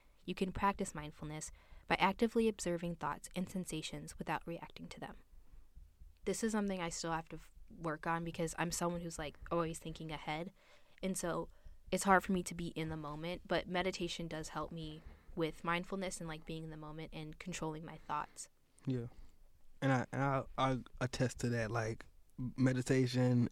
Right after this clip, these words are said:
Speaker 2: <laughs> and yoga
Speaker 1: Yeah.
Speaker 2: help tremendously. And I think, and what I think, I know what it does. I know that being in meditation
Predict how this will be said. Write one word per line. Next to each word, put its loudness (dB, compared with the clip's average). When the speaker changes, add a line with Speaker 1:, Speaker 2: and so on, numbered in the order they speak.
Speaker 2:
<laughs> 2
and 10
yoga 2
Speaker 1:
Yeah. 0
Speaker 2:
help 4
tremendously. 4
And 0
I 2
think, 2
and 4
what 0
I 0
think, -4
I 4
know 4
what 4
it -2
does. -2
I 12
know 12
that 0
being 12
in 12
meditation 6